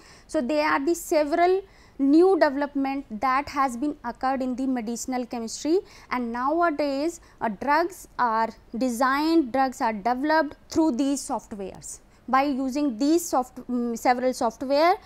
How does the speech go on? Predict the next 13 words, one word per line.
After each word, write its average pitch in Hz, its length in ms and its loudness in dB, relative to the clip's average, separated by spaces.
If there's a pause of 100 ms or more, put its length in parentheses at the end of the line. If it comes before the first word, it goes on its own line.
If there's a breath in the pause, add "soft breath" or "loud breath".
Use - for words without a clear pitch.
(240 loud breath)
in 269 180 0
the, 311 380 -2
in 277 340 2
the 240 80 -10
sub-, 285 340 0
several 302 520 2
such 302 280 -2
branches 220 540 -6
like 220 260 -6
genomics, 277 640 -2 (300 loud breath)
by 240 180 2
combinatorial 277 720 -2
chemistry, 277 580 -4